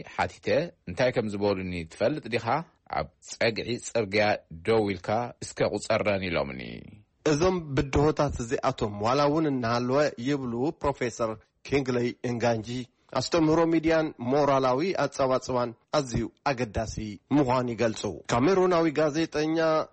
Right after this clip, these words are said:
Speaker 2: ኢንዮ ዲዚካ ዳንሃንቱ ንተገዳስነት ብጾቱ ክገልጽ ከሎ ምብራኽ ማሕበራዊ መራኸብቲ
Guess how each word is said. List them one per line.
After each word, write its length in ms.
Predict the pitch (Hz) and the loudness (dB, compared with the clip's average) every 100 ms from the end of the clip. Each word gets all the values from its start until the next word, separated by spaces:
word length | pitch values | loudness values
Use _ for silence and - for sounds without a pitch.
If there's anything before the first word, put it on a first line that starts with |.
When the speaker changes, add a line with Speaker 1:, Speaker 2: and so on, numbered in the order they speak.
| _ - | _ -8
Speaker 2:
ኢንዮ 280 | 127 127 160 143 | -4 0 0 -2
ዲዚካ 520 | 117 123 110 175 - 160 160 156 156 - | -4 -8 -4 -6 -2 -2 2 2 -2 -8
ዳንሃንቱ 560 | 113 127 117 120 117 110 120 120 113 _ | -4 -2 0 -2 -2 -6 -8 -8 -12 _
ንተገዳስነት 1120 | 98 101 95 151 156 156 135 147 139 135 131 104 | -12 -12 -4 -2 0 0 0 0 0 0 0 -2
ብጾቱ 420 | 110 - 120 - 139 139 135 - | -8 -2 -2 0 0 0 -4 -16
ክገልጽ 440 | - 101 117 110 - | -18 -8 -6 -6 -4
ከሎ 240 | 123 123 120 117 _ _ | -4 0 -2 -4 _ _
ምብራኽ 400 | 131 135 151 147 139 | -2 0 0 -2 -2
ማሕበራዊ 460 | 117 107 120 120 | -4 -2 -2 -2
መራኸብቲ 540 | 113 117 113 117 110 | -2 -4 -4 -6 -10